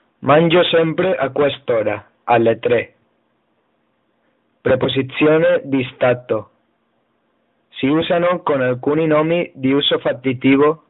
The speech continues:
come casa, scuola, ospedale, porto, bar, stadio. Oggi rimango a casa con i miei genitori.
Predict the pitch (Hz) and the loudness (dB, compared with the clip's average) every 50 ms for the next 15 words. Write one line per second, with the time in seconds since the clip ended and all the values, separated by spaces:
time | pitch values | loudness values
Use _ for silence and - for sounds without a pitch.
0 | _ _ _ 123 120 120 117 113 - 135 131 139 139 - 156 151 156 165 165 151 | _ _ _ -2 0 0 0 0 2 4 4 4 2 0 -2 -2 -2 -4 -8 -10
1 | - - - - - 139 139 147 147 151 151 151 156 - _ _ _ _ - - | -10 -10 -6 -2 0 2 2 2 2 2 0 0 -2 -6 _ _ _ _ -8 -6
2 | - - - 127 123 127 135 143 143 143 147 143 139 139 - _ _ _ _ _ | -6 -2 0 0 2 2 2 2 2 2 0 0 -2 -4 -10 _ _ _ _ _
3 | _ _ _ 131 135 135 139 135 135 143 143 139 139 139 _ _ _ - 120 127 | _ _ _ 0 2 2 0 0 0 0 0 0 0 -4 _ _ _ -6 -4 -2
4 | 131 135 135 131 131 131 - _ _ - - - _ - 135 135 135 131 135 139 | 0 0 -2 -2 -6 -10 -16 _ _ -20 -20 -12 _ -4 -2 -2 0 0 0 0
5 | 135 131 127 127 _ _ _ _ _ _ _ _ _ _ _ _ _ _ _ _ | -2 -2 -4 -8 _ _ _ _ _ _ _ _ _ _ _ _ _ _ _ _
6 | _ _ _ _ _ _ _ _ _ _ _ _ _ _ _ _ _ - 147 160 | _ _ _ _ _ _ _ _ _ _ _ _ _ _ _ _ _ -4 -4 -2
7 | 165 156 143 170 185 190 185 185 - _ _ - - 143 143 139 143 147 156 147 | -2 -2 0 2 2 2 0 -2 -8 _ _ -8 -4 -2 -2 0 0 -2 -2 0
8 | 139 123 120 117 117 - 143 143 - - - 175 170 170 - 147 139 135 131 139 | 0 0 -2 -2 2 4 4 4 4 2 -2 -2 -2 0 0 0 0 0 0 0
9 | 143 151 156 156 143 135 143 131 123 120 120 120 117 107 104 107 107 - | 0 2 0 0 0 -2 -4 -4 -4 -4 -2 -2 -2 -2 -4 -8 -12 -16